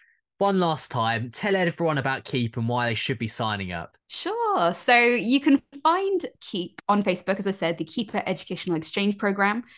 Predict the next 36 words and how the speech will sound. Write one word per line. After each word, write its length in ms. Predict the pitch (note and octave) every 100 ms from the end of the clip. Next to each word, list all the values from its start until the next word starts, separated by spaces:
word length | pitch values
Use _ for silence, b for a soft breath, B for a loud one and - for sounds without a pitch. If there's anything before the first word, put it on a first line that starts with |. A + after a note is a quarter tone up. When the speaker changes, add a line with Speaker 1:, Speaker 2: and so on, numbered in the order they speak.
| B B B
Speaker 2:
Uh, 280 | - F#3 F3
and 140 | - G#3
that's 240 | - -
where 120 | G#3
we 120 | G3 G3
post 340 | G#3+ G3 G3
a 40 |
lot 140 | G3+ G#3+
of 120 | G3
our, 440 | F#3+ F#3+ F#3 F3+ -
uh, 280 | F3+ F3 E3+
new 240 | G#3+ A#3+
placements 600 | G#3+ A#3+ A#3+ C4+ C#4 -
when 140 | G3+
we 60 | G3
have 220 | F#3 A3 A#3+
them 140 | A3+
from 140 | A3
different 260 | G3 G3+ F#3
collections. 540 | G3 G#3 - C#4 C#4
So 60 | F#3
do 360 | E3 A#3 A3+ G#3
keep 220 | - G#3
an 60 | F#3
eye 140 | F3
out 160 | D3 F3
there. 180 | F#3
We 120 | F#3 G3
do 180 | G3+
post 340 | G3 F3+ F3 -
to 60 |
things 260 | F3 F3 F3+
like 120 | D3+
Zookeepers 500 | E3 E3 - E3 D#3+
Europe 400 | G#3 A3+ A3+ A3
and 200 | F3+ F3